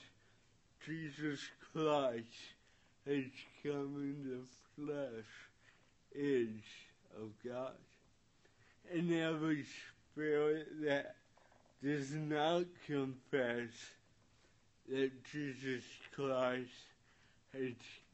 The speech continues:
come in the Spirit is not of God. And this is the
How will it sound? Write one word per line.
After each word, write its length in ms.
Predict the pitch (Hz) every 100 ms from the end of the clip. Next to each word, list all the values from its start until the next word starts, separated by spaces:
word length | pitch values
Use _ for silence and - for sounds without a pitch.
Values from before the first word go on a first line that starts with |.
| -
come 300 | 143 139 139
in 380 | 139 135 127 127
the 80 | 117 - - _ _ _ _ _ -
Spirit 460 | 139 135 135 135 139
is 280 | 139 127 120 139
not 500 | 143 139 139 143 143 - - - - - _ _ _ _ - _ _ -
of 240 | 117 110 101 -
God. 400 | 113 101 101 113 120 - _ _ _ _ _ - - - - _ 180
And 380 | 151 147 147 151
this 380 | 165 175 - 170
is 320 | 170 147 143
the 360 | 147 143 139